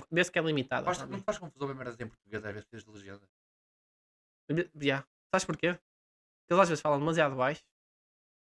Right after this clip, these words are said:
Speaker 1: e tu não percebes um
Speaker 2: Porque a
Speaker 1: caralho.
Speaker 2: produção portuguesa não é nada demais.
Speaker 1: Certo.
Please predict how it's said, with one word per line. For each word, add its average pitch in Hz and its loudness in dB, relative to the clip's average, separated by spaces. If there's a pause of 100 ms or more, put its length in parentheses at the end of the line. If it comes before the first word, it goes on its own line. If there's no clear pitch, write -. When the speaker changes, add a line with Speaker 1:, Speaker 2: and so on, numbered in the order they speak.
(240)
Speaker 1:
e 147 -2
tu 165 -6
não 180 2
percebes 151 0
um 156 -4
Speaker 2:
Porque - -2
a - 2
Speaker 1:
caralho. 139 4
Speaker 2:
produção 147 -2
portuguesa 135 -2
não 143 -2
é 147 -2
nada 139 -2
demais. 135 -4 (200)
Speaker 1:
Certo. 151 -4